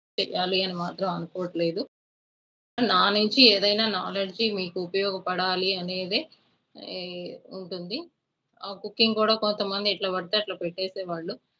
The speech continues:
నేనేంటంటే, నా ఎక్స్‌పీరియన్స్‌తో బాగా చేసి చూపించాలని, కాకపోతే కుకింగ్ ఛానల్స్ చాలా ఉన్నాయి. ఎక్కువ మందికి తెలియని విషయం గోల్డ్ అని, గోల్డ్ రెగ్యులర్‌గా నేను ఆ రోజు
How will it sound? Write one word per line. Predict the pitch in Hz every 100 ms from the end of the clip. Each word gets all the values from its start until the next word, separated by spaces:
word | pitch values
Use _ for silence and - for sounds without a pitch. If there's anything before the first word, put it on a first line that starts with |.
| _ _ 196
నేనేంటంటే, | 208 208 208 214 208 233 208
నా | 185 196
ఎక్స్‌పీరియన్స్‌తో | 190 185 - 202 196 196 - 180
బాగా | 180 175 185
చేసి | 185 185
చూపించాలని, | - 180 175 175 170 175 196
కాకపోతే | 185 175 185 180 185
కుకింగ్ | 180 _ 185 180
ఛానల్స్ | 185 175 175 -
చాలా | 170 160 175 170
ఉన్నాయి. | 160 156 160 214 - - - _ _ _ _ -
ఎక్కువ | 185 240
మందికి | 226 226 220 233
తెలియని | 196 190 214 202
విషయం | 190 - 208 185
గోల్డ్ | 185 190 196
అని, | 190 202
గోల్డ్ | 185 185 190 180 175 _ _ _
రెగ్యులర్‌గా | 175 180 180 196 190 208
నేను | 202 190 185 175 _ _ -
ఆ | 175
రోజు | 196 196